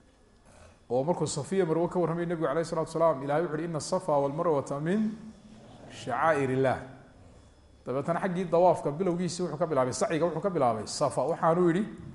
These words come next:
"Abda'u bima bada'a Allahu bihi." Halkaa Ilaahay ka bilaabay ayaan ka bilaabayaana.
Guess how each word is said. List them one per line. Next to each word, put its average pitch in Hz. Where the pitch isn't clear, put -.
"Abda'u 160
bima 147
bada'a 160
Allahu 180
bihi." 151
Halkaa 180
Ilaahay 165
ka 180
bilaabay 147
ayaan 147
ka 170
bilaabayaana. 110